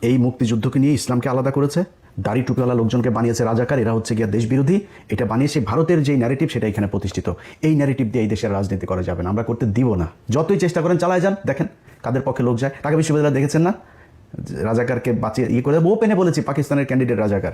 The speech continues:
ও জিতেছে তো। ওই সামনে নির্বাচনেও বেশি খেলা করতে আসবে না কোনো দল, আশা করি।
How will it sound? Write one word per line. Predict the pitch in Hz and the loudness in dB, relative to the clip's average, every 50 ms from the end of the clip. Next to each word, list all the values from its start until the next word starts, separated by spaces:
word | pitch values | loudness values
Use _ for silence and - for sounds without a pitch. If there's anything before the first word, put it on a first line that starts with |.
| - - _ _ _ - | -10 -14 _ _ _ -2
ও | - 185 196 196 - - 190 190 190 - - - 151 | 0 2 2 2 2 0 -2 -4 -6 -6 -2 0 2
জিতেছে | 151 190 196 196 147 147 113 | 2 2 2 2 0 0 -2
তো। | 101 90 95 - _ - - - - - - - - _ - - | -2 -4 -6 -8 _ -20 -20 -20 -20 -20 -20 -20 -20 _ -8 -2
ওই | 113 123 127 | -2 0 0
সামনে | - 135 139 156 160 | 0 2 2 4 4
নির্বাচনেও | 160 160 143 160 160 160 160 175 | 4 4 2 2 2 2 2 4
বেশি | 165 143 143 - 151 | 2 2 0 -2 -2
খেলা | - - 139 139 | -2 -2 -2 0
করতে | 131 135 110 - 117 110 - | 0 -2 0 0 0 0 0
আসবে | - - 98 92 98 | 0 -2 -2 -2 -2
না | 98 | -2
কোনো | 101 120 120 120 | 0 0 0 2
দল, | 110 110 113 | 2 0 0
আশা | 117 120 - | -2 -2 -2
করি। | 123 156 151 196 | -2 0 0 0